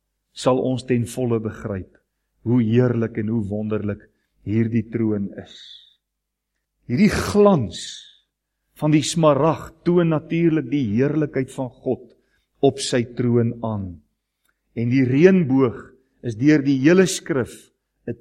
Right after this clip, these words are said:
teken en 'n simbool van God se verbondstrou, die verbond wat hy met Noag gesluit het. Om te sê, "Ek is die verbondsgod, ek gaan met jou 'n verbond aan, ek sal die wêreld nooit weer met 'n vloed laat vergaan nie."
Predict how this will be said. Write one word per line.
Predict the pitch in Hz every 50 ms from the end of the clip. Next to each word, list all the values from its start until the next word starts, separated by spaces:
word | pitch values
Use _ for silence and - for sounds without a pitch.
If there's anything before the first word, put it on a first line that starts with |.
| _
teken | - 190 190 196 190 196 185 175 160 151 156 -
en | 131 123 123
'n | 123
simbool | 120 - - 139 120 117 107 95 113 131 147 156 151 139 131 113 - - - - - _ - -
van | 127 117 113
God | - - - 143 143 - -
se | - 139
verbondstrou, | 117 - 123 113 92 87 85 98 117 127 135 123 - - - - - 131 127 120 110 104 95 - - - _ _ _ _ _
die | 113 107
verbond | - - 120 107 90 87 85 123 131 139 123 -
wat | 123 120 -
hy | 120 117
met | 117 113 113 117
Noag | 113 101 107 113 120 123 104 - - -
gesluit | - - - 113 110 107 - -
het. | 101 - - _ _ _ _ _ _ _ _ _ _ -
Om | 101 95
te | -
sê, | 107 - - 127 127
"Ek | - 127 -
is | 131 117
die | 127 123 -
verbondsgod, | - 120 98 95 90 113 117 131 131 123 - - - - 120 98 - -
ek | 120 120 -
gaan | - - 139 135
met | 131 131 117
jou | 123 120 123 127
'n | 120
verbond | 123 120 110 101 92 101 110 127 123 117 - -
aan, | 117 117 101 - - - _ _ -
ek | - 123 -
sal | - 135 127
die | 120 131 123
wêreld | 101 110 110 117 123 123 127 120 104
nooit | 104 101 104 110 120 131 127 117
weer | 98 104 110 113 117 110 113 - - - _ _ -
met | 113 107 107
'n | 113 104
vloed | - - - 131 127 110 - - - - _ _ _ _ _
laat | 101 101 104 107 -
vergaan | - - 117 104 98 95 104 113 107 110 110 104
nie." | 101 95 95